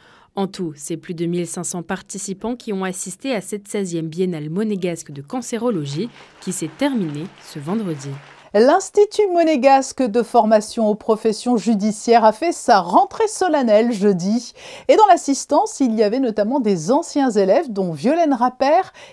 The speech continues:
Speaker 2: et Robin Zvara, les deux premiers élèves, euh, de l'Institut monégasque à avoir réussi l'examen d'avocat. Anaïs Rieu et Arnaud Humbert les ont rencontrés.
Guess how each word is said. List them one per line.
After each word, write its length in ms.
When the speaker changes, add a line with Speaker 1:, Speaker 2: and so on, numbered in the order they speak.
Speaker 2:
et 100
Robin 480
Zvara, 640
les 320
deux 260
premiers 500
élèves, 440
euh, 100
de 140
l'Institut 580
monégasque 640
à 120
avoir 260
réussi 500
l'examen 600
d'avocat. 600
Anaïs 380
Rieu 440
et 100
Arnaud 300
Humbert 520
les 320
ont 100
rencontrés. 680